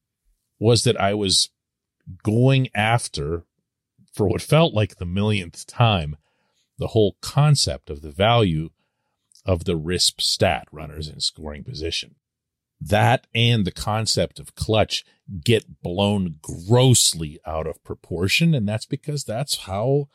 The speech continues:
a lot of us, myself included, when I was younger, saw baseball and discussed baseball. And then one day <laughs> along came the math guys, and they started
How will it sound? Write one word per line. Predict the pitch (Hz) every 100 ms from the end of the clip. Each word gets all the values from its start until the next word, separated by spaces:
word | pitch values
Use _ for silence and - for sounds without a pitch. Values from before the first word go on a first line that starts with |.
| _ _ -
a |
lot | 85 90 143 180
of | 95
us, | 98 -
myself | 87 71 104 120 131
included, | 98 - 170 156
when | 110 82
I |
was | 76 76
younger, | - 104 127 156 - _ _ _ _ _ _ _ _
saw | - - 143 170 190
baseball | 104 92 80 - 82 62 - _ _ _ _ _ _
and | 98 101 90
discussed | 123 - - - 175 196 - -
baseball. | 85 73 - - 71 - _ _ _ _ _ _ _
And | - 76
then | 117 170 196 175 _ _ _ _ _ _
one | - 139 165
day | 113 139 180 170
<laughs> | -
along | 107 95 78 127 170 185 180
came | - 143 175 190 170 151 - _ _ _ _
the | 98 117
math | 139 175 185 - 120
guys, | 104 87 69 - - - - _ _
and | 127
they | 123
started | 151 - - - - 190 151